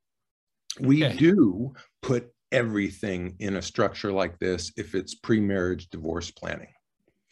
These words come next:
Speaker 1: because you don't wanna be the owner, and it works. Prenups are always challenged, and they're one out of, uh, five are not recognized by the courts.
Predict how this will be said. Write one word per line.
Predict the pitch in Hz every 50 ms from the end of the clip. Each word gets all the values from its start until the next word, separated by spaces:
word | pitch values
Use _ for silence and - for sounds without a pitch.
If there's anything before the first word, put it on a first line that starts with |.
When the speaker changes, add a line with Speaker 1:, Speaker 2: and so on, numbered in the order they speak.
| - - - _ _ _ -
Speaker 1:
because | 98 95 - 104 92 85
you | 101 113
don't | 104 107 104 - -
wanna | 113 92 82
be | 82 92 87
the | 82 82 82 82
owner, | 80 80 78 73 - 76 - _ _ _ _ _ -
and | 107 95 87 85 85 85 78 - -
it | 107 98 - -
works. | 92 95 90 82 - - - - - - _ _ _ _ _ _ _ _ _ _ _ _ _ _
Prenups | - - 110 107 101 98 87 85 82 85 - - - - - - _ _ _ _ _ _ _ - -
are | 90 90 92
always | 90 87 87 90 85 82
challenged, | 82 - - 87 80 80 78 76 76 76 76 - - - -
and | 90 90 82 80 76 78 78 73 71 71
they're | 80 80 80 78 76 76 71 71 _ _ _ _ _ _ -
one | - 92 92 90 82
out | 82 82 78 80
of, | 80 76 73 - - _ _ _ _ _ _ _ _ _ _ _ _ _ -
uh, | - 85 82 78 78 73 71 -
five | - - - 95 87 87 87 82 80 78 78 76 80 -
are | - 98 87
not | 80 80 80 78 - -
recognized | 90 82 80 - 78 78 78 78 78 76 76 73 73 - - -
by | 80 71 73 71
the | 69 69 78
courts. | - - - 78 73 - - - - -